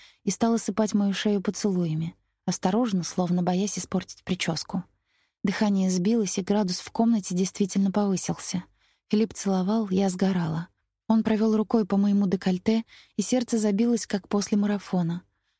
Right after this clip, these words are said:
Когда я потянулась к пуговицам на его рубашке, чтобы не испачкать помадой дорогую ткань, мой телефон затрещал, прерывая нас.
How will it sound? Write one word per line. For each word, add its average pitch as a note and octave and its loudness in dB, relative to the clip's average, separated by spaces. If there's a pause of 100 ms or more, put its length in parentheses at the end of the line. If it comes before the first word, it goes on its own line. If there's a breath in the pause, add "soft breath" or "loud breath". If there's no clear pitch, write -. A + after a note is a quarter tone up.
Когда G#3+ 2
я A#3 2
потянулась A3+ 2
к - -16
пуговицам G#3 2
на F#3+ 2
его F#3 2
рубашке, F#3 0 (260 soft breath)
чтобы A3+ 0
не A3 4
испачкать G#3 -2
помадой G3+ 2
дорогую F#3 0
ткань, A3+ 0 (340 soft breath)
мой A3+ 4
телефон A#3 2
затрещал, G#3 0
прерывая G3+ 0
нас. D#3 -4